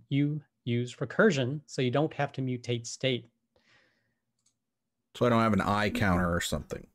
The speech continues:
Speaker 1: Exactly. So here, you have a variable with state that is mutable. And this is a C.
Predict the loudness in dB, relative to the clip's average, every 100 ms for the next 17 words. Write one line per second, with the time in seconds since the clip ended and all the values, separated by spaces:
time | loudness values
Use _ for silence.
0 | _ _ -10 0 4 4 2 -2 -8 -10
1 | -2 -2 0 2 6 6 6 2 -4 _
2 | _ _ _ _ _ _ -2 2 0 2
3 | 4 6 6 4 2 2 0 -4 -20 _
4 | -12 0 2 2 -2 -4 0 0 2 4
5 | 4 2 -2 -10 -14 _ _ _ 2 2
6 | 2 2 2 0 -2 -2 -4 -4 -8